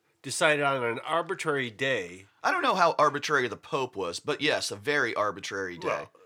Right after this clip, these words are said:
Speaker 1: it wa-,
Speaker 2: And can
Speaker 1: one,
Speaker 2: you,
Speaker 1: one
Speaker 2: and,
Speaker 1: of many popes,
Speaker 2: and
Speaker 1: I'm
Speaker 2: it's
Speaker 1: just saying.
Speaker 2: probably, uh, easy to guess why.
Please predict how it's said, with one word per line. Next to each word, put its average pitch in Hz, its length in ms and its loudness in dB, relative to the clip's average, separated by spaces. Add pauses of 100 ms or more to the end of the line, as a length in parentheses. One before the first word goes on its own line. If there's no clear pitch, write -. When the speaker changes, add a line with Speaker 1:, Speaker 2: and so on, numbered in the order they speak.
(300)
Speaker 1:
it 196 160 -8
wa-, 247 60 2
Speaker 2:
And 226 140 2
can 240 120 -2
Speaker 1:
one, 262 140 8
Speaker 2:
you, 220 60 2 (320)
Speaker 1:
one 247 180 10
Speaker 2:
and, 202 80 8
Speaker 1:
of 160 60 -4
many 165 300 6
popes, 101 280 -2
Speaker 2:
and 220 80 8
Speaker 1:
I'm 220 40 6
Speaker 2:
it's 208 100 0
Speaker 1:
just - 80 -4
saying. 254 140 8
Speaker 2:
probably, 196 520 4
uh, 127 380 4 (320)
easy 170 280 -4
to 143 80 -4
guess 135 300 0
why. 85 400 0